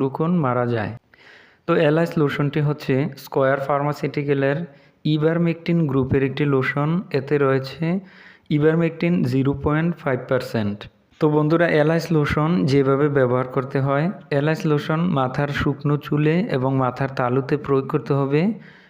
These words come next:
প্রথমে মাথার তালুর নিকটবর্তী চুল থেকে শুরু করে ধীরে ধীরে দূরবর্তী চুলে অ্যালাইস লোশন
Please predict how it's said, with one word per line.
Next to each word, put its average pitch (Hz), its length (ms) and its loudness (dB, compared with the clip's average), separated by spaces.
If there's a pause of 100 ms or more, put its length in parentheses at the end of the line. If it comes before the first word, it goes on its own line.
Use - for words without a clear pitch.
(160)
প্রথমে 160 400 2
মাথার 143 380 0 (120)
তালুর 143 340 2 (140)
নিকটবর্তী 151 640 0 (100)
চুল 139 220 2
থেকে 139 280 -2
শুরু 135 280 0
করে 135 240 0 (640)
ধীরে 135 220 2
ধীরে 147 240 2 (140)
দূরবর্তী 151 560 0
চুলে 147 280 2 (500)
অ্যালাইস 143 360 0
লোশন 156 220 0